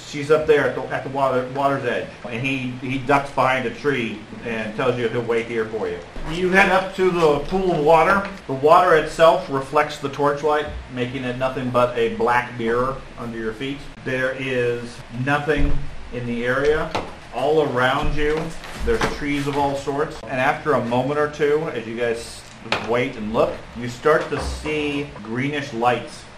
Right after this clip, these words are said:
from around the pool, around the lake. As you watch, you start to see looks like translucent shapes,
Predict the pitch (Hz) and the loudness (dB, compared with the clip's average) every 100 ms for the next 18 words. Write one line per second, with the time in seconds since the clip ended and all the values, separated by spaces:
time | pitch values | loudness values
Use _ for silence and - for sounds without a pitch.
0 | - 117 107 101 - 117 120 117 135 - | -14 -8 -6 -4 -2 -2 -4 -8 -8 -10
1 | 117 113 120 123 107 107 - - - 123 | -6 -2 -2 -2 -4 -4 -6 -10 -16 -4
2 | 131 139 139 135 127 117 127 139 123 117 | 0 2 2 -2 -4 -4 2 4 4 2
3 | 120 120 147 143 143 139 - 143 135 131 | -8 -6 0 0 0 -6 -8 -4 -4 -4
4 | 127 123 - 120 151 - - - 120 110 | -6 -8 -10 0 2 0 -6 -4 2 2
5 | 107 104 - 151 139 135 120 123 151 156 | 2 -4 -4 0 0 -4 -6 -2 -2 -2
6 | 151 143 139 - - - - - 127 110 | -2 -4 -6 -12 -18 -16 -14 -4 -2 -2
7 | - | -8